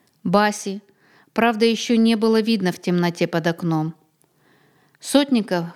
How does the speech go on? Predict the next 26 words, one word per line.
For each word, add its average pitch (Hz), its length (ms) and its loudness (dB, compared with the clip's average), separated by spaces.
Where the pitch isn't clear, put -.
как 202 240 -2
и 226 40 2
прежде, 226 640 0
лежал 196 540 2
на 202 420 2
спине 190 440 0
рядом 214 360 0
и 185 160 -4
шумно 180 400 0
дышал. 165 520 -2
Если 220 260 0
бы 220 160 4
не 220 200 4
это 226 180 0
его 202 220 2
дыхание, 196 680 0
можно 226 380 2
было 208 280 0
бы 190 140 0
подумать, 214 480 0
что - 220 0
он 175 140 2
не 175 80 0
живой. 165 500 -2
Наступал 185 560 0
трудный, 185 600 -2